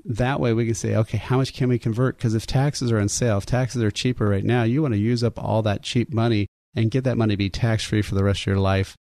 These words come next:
And then you've got the government off your back. You know, they're out of the way.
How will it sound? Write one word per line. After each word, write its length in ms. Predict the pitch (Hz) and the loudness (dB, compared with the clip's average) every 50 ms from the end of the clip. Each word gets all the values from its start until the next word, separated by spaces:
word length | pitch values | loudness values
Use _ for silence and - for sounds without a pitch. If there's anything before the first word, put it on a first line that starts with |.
| _ _ - | _ _ -2
And 160 | 117 113 110 | -2 0 2
then 100 | 113 110 | 2 2
you've 180 | 107 107 101 95 | 0 0 0 -2
got 140 | 104 101 | -2 -2
the 80 | - 104 | -2 -2
government 340 | 98 107 104 98 101 98 95 | 0 0 2 2 0 0 0
off 260 | 98 107 107 - - | 2 2 0 2 0
your 100 | 104 98 | -2 0
back. 320 | 98 98 95 95 95 - - - 90 | 2 2 2 2 0 -2 -4 -8 -6
You 180 | 110 104 101 | -2 0 2
know, 120 | 92 92 92 | 2 0 0
they're 140 | 90 98 98 | 0 0 0
out 160 | 98 101 104 | 2 2 2
of 60 | 104 | 2
the 80 | 101 104 | 2 2
way. 340 | 101 104 101 98 98 98 | 2 2 2 2 2 0